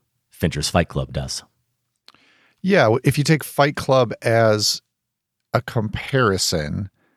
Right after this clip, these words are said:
Speaker 2: I think this is a clearer delineation that this is not a guy who's very cool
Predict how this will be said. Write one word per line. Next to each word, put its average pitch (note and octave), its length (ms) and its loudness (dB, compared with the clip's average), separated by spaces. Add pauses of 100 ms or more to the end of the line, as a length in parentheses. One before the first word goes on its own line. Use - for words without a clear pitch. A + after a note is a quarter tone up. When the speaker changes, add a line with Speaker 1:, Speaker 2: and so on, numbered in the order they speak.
(440)
Speaker 2:
I A#2+ 140 0
think C#3 280 -2
this B2+ 260 0
is A2+ 280 0 (100)
a G2 220 0
clearer A2+ 1040 2
delineation G2 1080 0 (580)
that G2 120 -10
this A#2+ 160 2
is A2 140 -2
not A2 200 2
a A2 60 0
guy F2+ 480 2 (140)
who's G#2+ 200 -2
very F#2 240 2
cool F2 520 0